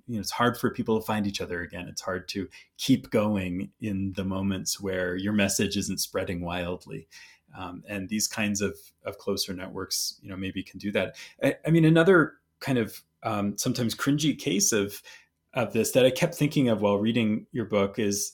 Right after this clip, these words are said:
is the crypto world right now, right? Which is a world which notoriously, you know, has not really found a use case in the mainstream economy, you know, yet is full of people who, um,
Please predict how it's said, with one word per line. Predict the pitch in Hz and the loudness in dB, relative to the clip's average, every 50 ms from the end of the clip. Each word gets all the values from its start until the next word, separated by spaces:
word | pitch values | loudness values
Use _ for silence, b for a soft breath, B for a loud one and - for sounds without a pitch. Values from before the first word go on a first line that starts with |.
| - - | -2 0
is | 113 104 101 98 101 - - - | 2 2 2 2 0 -2 0 0
the | 120 104 | 0 2
crypto | - 143 135 135 120 101 | 4 4 4 4 4 2
world | 92 95 90 92 90 90 | 2 2 2 0 0 0
right | 95 - - 58 | -4 -4 -4 -6
now, | 57 - - - _ B B B B B - | -10 -10 -12 -14 _ B B B B B -4
right? | - 104 104 107 - - | 0 2 2 2 2 4
Which | 127 131 127 - | 4 4 6 6
is | 135 - - | 4 4 6
a | 120 110 107 104 101 - - - | 6 6 6 4 2 -4 -6 0
world | 120 117 113 107 101 107 | 4 6 6 4 4 4
which | 107 101 - - | 2 2 2 4
notoriously, | 113 104 101 - - 151 156 147 120 110 107 - - 104 101 98 98 95 92 87 B B B B B B | 2 2 2 2 2 4 6 8 8 6 6 4 2 2 2 2 2 0 -2 -8 B B B B B B
you | - 135 117 | -4 -2 -2
know, | 107 98 101 98 - - | 0 2 0 0 -2 -4
has | - - - 120 104 113 | -4 2 2 2 4 4
not | 110 104 123 - 113 | 4 2 2 2 2
really | 117 110 107 107 | 2 4 4 2
found | 101 - 113 101 107 104 98 | 0 0 0 0 0 0 0
a | 92 92 | -2 0
use | 101 101 104 - - | 2 2 2 2 0
case | - - 98 92 92 - - - | 2 2 4 4 4 2 0 0
in | - 104 104 101 98 101 98 | -2 -2 -2 0 0 0 0
the | 101 101 98 95 98 | 2 2 2 2 2
mainstream | 101 101 101 101 95 - - 110 98 95 | 2 2 2 2 2 0 0 0 -2 -2
economy, | 92 92 - 101 95 95 92 92 92 92 95 - - B B B B B B B | -4 -2 0 0 0 2 0 0 -2 -4 -4 -6 -10 B B B B B B B
you | - 123 | 2 4
know, | 113 107 | 4 4
yet | 107 110 113 127 120 120 - - | 2 4 6 6 6 6 4 2
is | 120 113 - | 0 0 0
full | - - 127 113 117 117 | 0 2 4 6 6 4
of | 110 - - | 2 0 -2
people | - 110 104 101 - 104 101 101 101 98 101 - | -4 -4 -2 0 2 2 4 4 4 2 0 -4
who, | 104 98 98 98 95 95 92 B B B B B B - | -2 -2 0 -2 -2 -4 -6 B B B B B B -8
um, | 104 101 98 98 95 95 92 | -6 -4 -4 -4 -4 -4 -8